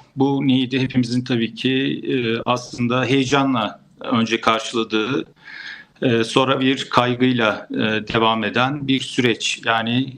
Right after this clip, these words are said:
e, barış ve demokratik toplum süreci. En önemli kısmı sanırım bizim açımızdan, Kürt halkı açısından, demokratik kamuoyu açısından bu olma-, olması gerek. Ee, halkımız, e,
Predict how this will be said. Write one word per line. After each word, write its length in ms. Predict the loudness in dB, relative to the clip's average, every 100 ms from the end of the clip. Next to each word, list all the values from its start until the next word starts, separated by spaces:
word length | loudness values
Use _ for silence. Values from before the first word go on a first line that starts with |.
| -12
e, 60 | -10 -8 -6 -6 -8 -8 -10 -6 -2
barış 480 | 0 0 -4 -4 -2
ve 120 | 2
demokratik 420 | 2 0 -6 -2
toplum 320 | -2 2 0
süreci. 640 | 0 -2 -2 -2 -2 -2 -6 _ _ -20 -20 _ _ 0
En 140 | 2
önemli 340 | 4 4 2
kısmı 300 | -2 -2 -2
sanırım 500 | 0 2 2 2 0
bizim 240 | 0 0 0
açımızdan, 560 | 0 -2 0 0 0
Kürt 200 | 0 0
halkı 280 | 0 0 0
açısından, 520 | -4 -4 -4 0 0
demokratik 500 | 0 0 -2 -8 -6
kamuoyu 320 | 0 2 2 0
açısından 680 | -4 -2 0 2 0 -2 -6
bu 440 | 0 2 2 -2 -10 -4
olma-, 500 | -2 0 0 0 -4 -4
olması 360 | 0 0 0 -2
gerek. 480 | 0 0 -6 -12 _ _ _ _ _ _
Ee, 60 | -4 0 0 0 0 0 0
halkımız, 840 | 2 2 2 2 2 -2 -10 -12 -10
e, 260 | -12 -4